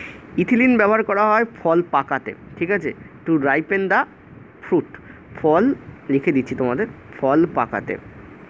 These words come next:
ঠিক আছে? ফল পাকাতে। আচ্ছা, নেক্সট পরেরটায় চলো, সেটা হচ্ছে তোমাদের ড্যাশ বংশগতির বাহক উপাদান। Definitely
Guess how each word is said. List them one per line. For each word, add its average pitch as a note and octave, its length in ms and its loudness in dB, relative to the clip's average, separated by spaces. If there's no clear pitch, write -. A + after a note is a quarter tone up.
ঠিক C3+ 160 -4
আছে? F3 220 -4
ফল C3+ 260 2
পাকাতে। - 340 -8
আচ্ছা, - 320 -6
নেক্সট - 500 -6
পরেরটায় E3 380 0
চলো, F#3 260 0
সেটা D#3+ 140 0
হচ্ছে E3+ 140 2
তোমাদের F3+ 360 0
ড্যাশ D#3 340 0
বংশগতির D#3 600 -2
বাহক C3+ 320 0
উপাদান। E3 420 -4
Definitely D3+ 460 2